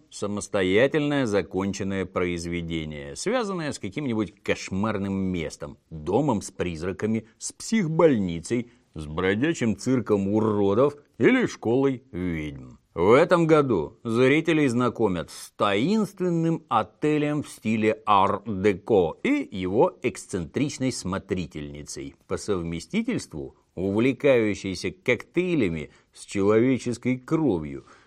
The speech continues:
графиней Элизабет, роль которой талантливо сыграла лично Леди Гага. Эта леди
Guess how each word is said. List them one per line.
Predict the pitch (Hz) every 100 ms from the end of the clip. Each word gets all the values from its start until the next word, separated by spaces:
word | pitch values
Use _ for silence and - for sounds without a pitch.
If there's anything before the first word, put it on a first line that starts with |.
| -
графиней | 95 143 240 214 196 - _ -
Элизабет, | 170 156 110 80 76 69 69 - -
роль | 95 107 101
которой | 107 101 117 147 113 67 - -
талантливо | 92 90 90 85 92 85
сыграла | - 92 107 139 131
лично | 87 85 101 135 - 147 147 -
Леди | 87 82 80 76 80 73 -
Гага. | 80 78 73 64 67 - _ _
Эта | - 104 107
леди | 135 196 202 82 65